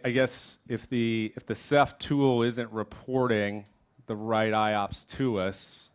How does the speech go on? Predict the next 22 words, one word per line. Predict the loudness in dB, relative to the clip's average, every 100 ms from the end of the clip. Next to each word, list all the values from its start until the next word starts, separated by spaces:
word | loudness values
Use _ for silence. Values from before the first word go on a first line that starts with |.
| _
um, | -8 -4 -4 -4 -8 -12 -18 _ _ _ _ _ _ _ _ _ _ _ _ -20 _ _ _ _ _ _ _ _ _
from | -2 -2
a | -2
client | 0 2 2 0
perspective, | -4 -2 0 0 0 -4
we'd | -4 0
have | 0 0
to |
go | -2 0
to | 0
all | 2 2 2
five | 0 2 2 2
of | 0 0
'em, | -2 -4 -10
run | -4 -2 -2
it, | -4
and | -6
look | -6 -4
at | -4 -2
'em | -2
all | -2 -2
individually. | -4 -6 -6 -6 -8 -8